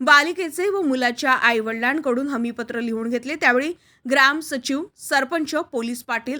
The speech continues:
अंगणवाडी सेविका यांची साक्ष घेण्यात आली. बालविवाह थांबवण्यासाठी मार्गदर्शक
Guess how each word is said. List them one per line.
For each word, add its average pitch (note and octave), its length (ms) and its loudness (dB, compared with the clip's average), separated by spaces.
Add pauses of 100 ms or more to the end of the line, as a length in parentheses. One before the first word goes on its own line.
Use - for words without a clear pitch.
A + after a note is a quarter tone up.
अंगणवाडी C#4+ 520 0
सेविका C#4 460 0
यांची A3 340 -4
साक्ष B3 440 0 (560)
घेण्यात B3 360 -6
आली. G3+ 120 -6 (560)
बालविवाह F4 600 4
थांबवण्यासाठी F4 680 0
मार्गदर्शक C#4+ 680 0